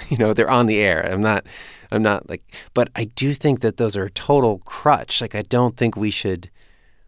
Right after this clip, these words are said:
we should have to do that. It sh-, should be just, if we know the question that's on the audience's in the listener's sort of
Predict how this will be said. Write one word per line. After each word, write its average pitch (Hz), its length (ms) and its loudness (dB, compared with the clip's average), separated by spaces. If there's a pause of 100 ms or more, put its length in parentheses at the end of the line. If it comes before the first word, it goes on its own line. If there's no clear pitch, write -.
(100)
we 123 140 2
should 107 280 0 (300)
have 139 300 -2
to 107 80 -4
do 98 180 -4
that. 85 320 -2
It 110 180 -8
sh-, - 220 -20 (100)
should - 380 -6
be 120 240 0
just, 107 260 -6
if - 140 -8
we 113 80 -2
know 127 260 4
the 117 100 0
question 113 380 -2
that's 95 160 -6
on 98 120 -4
the 95 100 -4
audience's 98 800 -6 (220)
in 107 80 -14
the 92 120 -12
listener's 95 400 -4
sort 92 160 -8
of 92 60 -16